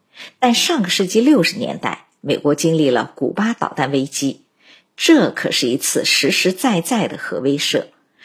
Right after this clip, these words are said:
如果外交斡旋失败，擦枪走火，核武器也完全可能打到美国的本土。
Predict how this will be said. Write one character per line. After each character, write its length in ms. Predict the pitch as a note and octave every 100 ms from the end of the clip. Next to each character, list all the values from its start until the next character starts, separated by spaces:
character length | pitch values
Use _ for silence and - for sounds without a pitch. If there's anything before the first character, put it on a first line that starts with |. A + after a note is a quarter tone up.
| - -
如 140 | F#3+
果 120 | E3+
外 180 | F#3 D3
交 180 | F#3 F3+
斡 140 | F3
旋 200 | C#3+ C#3+
失 200 | E3 -
败， 320 | F#3 D3 - -
擦 280 | - A#3+ A#3+
枪 280 | - B3
走 280 | B3+ D#3+ E3+
火， 380 | - - - - _
核 220 | - -
武 140 | D#3+ -
器 380 | - D#3+ - _
也 260 | E3 - -
完 240 | C#3 F#3 D4+
全 260 | - D3
可 140 | E3 C3
能 180 | G#2+ A2+
打 200 | - -
到 160 | B2
美 160 | A#2+ G#2
国 180 | - A#2+
的 80 |
本 220 | - - E3+
土。 280 | - -